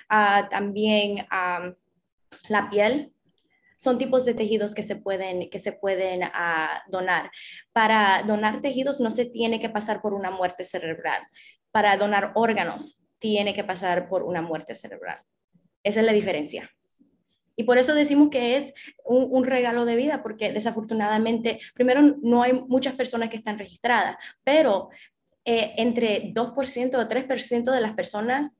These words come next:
pasan por esa muerte cerebral. Por eso necesitamos más gente que se registre para ser donante.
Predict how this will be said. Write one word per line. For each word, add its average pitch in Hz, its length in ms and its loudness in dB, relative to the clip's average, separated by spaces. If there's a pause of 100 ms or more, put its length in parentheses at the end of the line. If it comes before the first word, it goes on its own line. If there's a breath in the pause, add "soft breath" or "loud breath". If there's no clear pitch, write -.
(120)
pasan 240 340 0
por 202 140 -4
esa 214 160 -6
muerte 202 300 -6
cerebral. 180 520 -6 (580)
Por 226 120 0
eso 233 160 0
necesitamos 214 600 -2
más 202 400 -2
gente 247 300 -2
que 214 100 -6
se 202 140 -6
registre 196 460 -8
para - 180 -8
ser 190 180 -10
donante. 233 440 -12